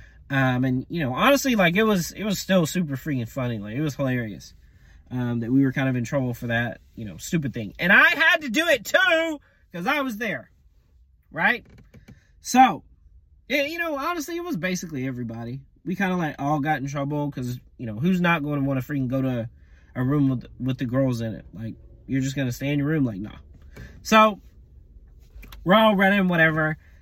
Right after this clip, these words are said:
Um, and then he's like, "All right, now it's time to work out," right? And my, like, I was athletic in high school, but I've never been an athlete,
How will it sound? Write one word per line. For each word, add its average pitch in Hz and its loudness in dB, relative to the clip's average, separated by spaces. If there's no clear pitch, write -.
Um, 151 2
and 156 0
then 175 0
he's 160 0
like, 135 -4
"All 151 4
right, 160 4
now 147 2
it's 143 -6
time 151 -2
to 147 -2
work 175 -2
out," 214 4
right? 185 4
And 160 -2
my, 247 4
like, 139 -8
I 240 6
was 262 2
athletic 214 0
in 214 -4
high 202 -2
school, 262 -8
but 170 -4
I've 160 -2
never 202 -2
been 180 -2
an 160 -4
athlete, 147 -6